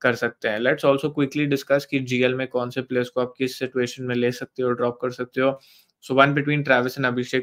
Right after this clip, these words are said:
पे बिल्कुल रिस्क लीजिए, सिराज is bowling first। उसके अलावा यहाँ पे बैटिंग सेक्शन में अगर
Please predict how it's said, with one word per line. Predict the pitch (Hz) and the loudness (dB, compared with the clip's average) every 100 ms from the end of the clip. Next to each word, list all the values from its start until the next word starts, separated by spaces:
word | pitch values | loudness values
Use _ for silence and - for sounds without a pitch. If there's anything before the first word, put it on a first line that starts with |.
| 127 | -4
पे | |
बिल्कुल | 123 123 123 127 | -2 -2 -2 0
रिस्क | 127 127 | 0 -2
लीजिए, | 127 123 127 | -4 0 0
सिराज | 127 123 120 117 | 0 0 0 0
is | 123 | -4
bowling | 123 127 127 127 | -4 -6 -6 -2
first। | 147 175 - _ - - _ | 2 2 0 _ -20 -20 _
उसके | - 123 - | -6 -6 0
अलावा | 127 127 135 | 2 4 4
यहाँ | 135 123 | 2 0
पे | 127 | 0
बैटिंग | 120 120 131 | 2 0 -2
सेक्शन | 131 127 - | -4 -6 -4
में | 135 131 | -4 -2
अगर | 123 127 | 2 0